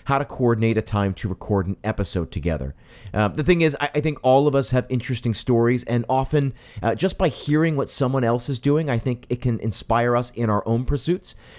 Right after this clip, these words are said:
So, uh, in the interview, uh, I wanna talk about the challenges you face as a business owner. I wanna talk about the successes you've had and, and how you've been able maybe to implement some of the ideas that we've talked about here on the show. Again, if you want to, uh, be featured on the show, or if you know someone that I should feature,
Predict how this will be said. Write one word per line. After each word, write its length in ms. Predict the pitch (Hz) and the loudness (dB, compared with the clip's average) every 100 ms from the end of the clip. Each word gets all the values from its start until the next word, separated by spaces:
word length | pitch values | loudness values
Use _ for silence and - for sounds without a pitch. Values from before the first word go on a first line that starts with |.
| - | -6
So, 340 | - 185 175 | 4 4 4
uh, 160 | 143 151 | 2 2
in 160 | - 196 | 4 4
the 100 | 196 | 4
interview, 460 | 175 160 170 226 107 | 4 4 2 2 2
uh, 260 | 135 135 | 2 2
I 80 | 123 | 0
wanna 160 | 151 147 | 0 -2
talk 280 | - 143 139 | -2 -2 0
about 220 | 135 139 | 0 -2
the 40 | |
challenges 640 | - 147 135 143 123 139 117 | -2 -2 0 0 0 -2 0
you 80 | |
face 320 | 113 127 135 123 | 0 2 0 0
as 80 | |
a 40 | 95 | 0
business 360 | 98 131 156 | 0 0 -2
owner. 300 | 160 165 196 202 - - - | 0 -2 -4 -12 -20 -12 -2
I 80 | |
wanna 160 | 120 123 | 0 0
talk 220 | 123 117 | 0 -2
about 160 | 107 104 | -2 -4
the 60 | |
successes 600 | 95 110 - 135 131 151 139 | -4 -6 -2 -2 -2 -4 -2
you've 160 | 160 | -2
had 400 | 127 143 156 175 | 0 0 -2 -4
and, 300 | - 117 117 - - | -2 0 0 -4 -6
and 140 | - 143 | -2 0
how 140 | 160 | 2
you've 180 | 196 156 | 0 0
been 120 | 165 | 0
able 260 | - 156 156 | 2 2 2
maybe 280 | 147 147 | 2 0
to 240 | 143 151 - | 0 0 2
implement 420 | 151 160 147 139 | 0 0 0 -2
some 160 | - 135 | -2 0
of 60 | |
the 100 | 131 | 2
ideas 360 | 131 120 143 147 | 2 2 0 0
that 100 | 160 | -2
we've 160 | 131 | -4
talked 260 | - 131 127 | -2 -4 0
about 220 | 120 110 | 0 0
here 200 | - 110 | 0 2
on 100 | 104 | 2
the 60 | 98 | 0
show. 340 | - 104 76 - - - - | 0 -2 -2 -8 -20 -14 -4
Again, 300 | 127 120 95 - - | 2 2 0 -6 -2
if 160 | 127 | -2
you 140 | 139 147 | 0 2
want 300 | 131 156 - | 2 0 -2
to, 320 | - 147 135 | 0 2 4
uh, 160 | 127 123 | 4 4
be 160 | - | 0
featured 400 | 120 151 143 151 135 | -2 -4 0 0 0
on 120 | 131 | -2
the 80 | 123 | -2
show, 220 | - 147 | 2 4
or 200 | 139 135 | 6 2
if 120 | 131 | 2
you 100 | 135 | 0
know 240 | 127 135 | 2 2
someone 420 | 143 - 139 147 131 | 0 -2 0 0 0
that 120 | 135 | 0
I 100 | 135 | 0
should 240 | - 151 | -2 -4
feature, 480 | - 160 - 175 170 | -2 -4 0 -2 -4